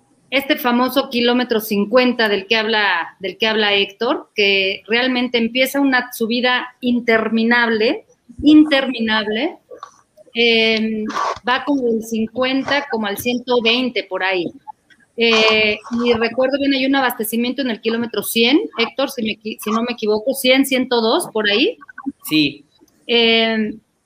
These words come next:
Speaker 1: poquito antes de eso, porque para esto ya es una, es una una subida, como digo, interminable, es la autopista, y ya son, pues, ya es, pues, las doce del día, o no sé, por ahí,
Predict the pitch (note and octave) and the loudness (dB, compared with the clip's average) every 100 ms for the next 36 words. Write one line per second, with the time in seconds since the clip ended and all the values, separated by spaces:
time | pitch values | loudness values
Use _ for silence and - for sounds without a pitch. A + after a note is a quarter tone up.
0 | _ C4 - D4+ D#4+ E4 D4+ D4 D4+ A#3 | _ -4 0 -2 0 2 2 2 0 0
1 | B3+ A#3+ B3 C#4 - G#3 A3 - A#3 A3+ | 0 0 -4 -6 -6 -8 -10 -6 -2 -2
2 | A#3+ C#4+ C4+ C4+ C4+ C4 A#3+ A3 - A3 | 0 0 0 0 -2 0 2 0 -2 -6
3 | A3+ B3 A#3+ A3 G3 F3+ E3+ D#3 _ _ | -6 -4 0 0 0 -2 -4 -6 _ _
4 | _ _ _ _ _ _ _ _ - C4 | _ _ _ _ _ _ _ _ -2 0
5 | C4+ C4+ B3 C4+ C4 C4 C4 - G#3+ A3 | 2 0 -2 2 2 2 -2 -10 -6 -2
6 | A3 A#3+ A3+ G#3 G#3+ G#3+ G#3 A3+ B3 B3+ | -2 -2 -2 -2 -2 -2 0 2 4 2
7 | C4+ D4+ - G#3+ A3 G3+ A#3+ - D#4 - | 0 -2 -2 -4 -4 -4 -4 0 0 2
8 | D4+ D4+ A#3+ A#3+ B3 B3+ C4 C4 B3+ C4+ | -2 -2 -2 -2 0 0 -2 -6 -4 -4
9 | - G3+ F3+ A3 B3 - - G#3 F3+ - | -4 -8 -4 -2 -2 -4 -12 -14 -18 -20
10 | - F3+ F3 G#3+ A3 A3+ G3 F3+ F#3+ A#3+ | -10 -8 -4 -2 -2 -2 -4 -4 -2 2
11 | C#4 G#3 F3+ F3+ F3+ G#3 G#3 A3+ A3 E3+ | 4 4 0 0 -2 -2 0 0 -2 -2
12 | F3 F#3 B3 G4 | 0 2 2 -2